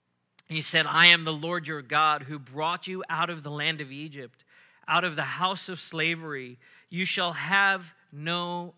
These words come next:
other gods before me. You shall not make for yourself a carved image or any likeness of anything that is in heaven above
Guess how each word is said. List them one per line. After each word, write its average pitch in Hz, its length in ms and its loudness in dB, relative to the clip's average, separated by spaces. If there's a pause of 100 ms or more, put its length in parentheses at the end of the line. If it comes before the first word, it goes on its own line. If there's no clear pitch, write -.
other 165 400 -2
gods 156 480 0
before 147 480 -10
me. 139 400 -12 (420)
You 165 80 -6
shall 160 200 -2
not 170 240 -2
make 180 200 0
for 190 180 -8
yourself 180 500 -6
a 156 60 -14
carved 156 380 -4
image 185 560 -8
or 151 200 -8
any 160 220 -6
likeness 160 600 -4
of 156 120 -10
anything 175 460 -10
that 151 160 -4
is 131 160 -10
in 123 100 -16
heaven 160 320 -10
above 156 440 -8